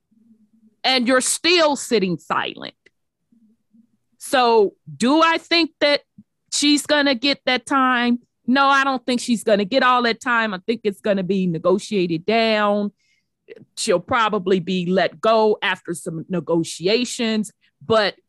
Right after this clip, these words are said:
nobody went to bat for her. Okay. Now, as a black woman, that's always the case. Everybody want the black woman's help,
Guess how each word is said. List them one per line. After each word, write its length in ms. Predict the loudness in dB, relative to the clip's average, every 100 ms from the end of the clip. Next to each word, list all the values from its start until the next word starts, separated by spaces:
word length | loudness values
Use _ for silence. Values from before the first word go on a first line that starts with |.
| _ -8
nobody 680 | 0 2 4 2 0 0 -2
went 260 | -2 -4
to 80 | -6
bat 300 | -2 -2 -4 -8
for 100 | -14
her. 280 | -10 -12 -12 _ _ _ _ _ _ _ _ _ _
Okay. 500 | -14 -4 0 0 0 -4 _ _ -6
Now, 140 | -4 0
as 260 | 0 2
a 60 | -2
black 320 | 0 0 0 -2
woman, 560 | -2 0 2 0 -2 -6 _ -2
that's 240 | -2 2
always 600 | 4 6 4 2 0 -2
the 80 | -12
case. 420 | -2 -2 -2 -10 _ _ _ _ _ _ _ _ _ _ _ _ _ _ _ _ _ _ 0
Everybody 600 | 2 2 2 2 2 2
want 280 | 2 2 0
the 60 |
black 320 | 0 2 2 0
woman's 460 | 0 2 2 -2 -2
help, 400 | 0 2 2 -2